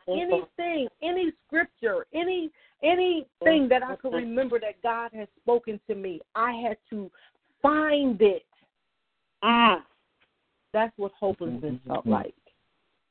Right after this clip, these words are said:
Speaker 1: My God. Ooh.
Speaker 2: I forgot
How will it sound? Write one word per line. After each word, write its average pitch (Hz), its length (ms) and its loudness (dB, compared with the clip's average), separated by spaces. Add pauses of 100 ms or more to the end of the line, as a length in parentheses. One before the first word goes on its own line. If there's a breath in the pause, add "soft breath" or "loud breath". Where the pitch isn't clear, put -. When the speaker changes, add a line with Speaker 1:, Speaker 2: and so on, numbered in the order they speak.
(240)
Speaker 1:
My 143 420 6
God. 143 420 4 (260)
Ooh. 233 200 8 (1040)
Speaker 2:
I 240 180 10
forgot 262 580 6